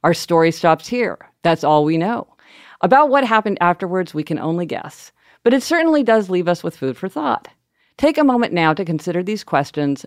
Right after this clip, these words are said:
and answer them for yourself. One, would David be likely to raise his hand to volunteer? Two, would Bruce?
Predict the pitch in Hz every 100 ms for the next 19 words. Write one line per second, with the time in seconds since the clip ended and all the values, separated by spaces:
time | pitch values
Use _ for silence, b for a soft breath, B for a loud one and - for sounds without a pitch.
0 | - 160 160 156 180 156 151 156 147 147
1 | - 87 - _ _ _ _ _ _ 160
2 | 180 143 - _ _ _ _ _ _ -
3 | 175 123 156 147 185 240 277 269 262 262
4 | 262 247 247 240 240 226 220 220 214 208
5 | 214 214 220 226 226 _ _ _ _ _
6 | _ _ _ - 285 185 - _ _ _
7 | _ _ _ - 165 135 139 185 359 -
8 | -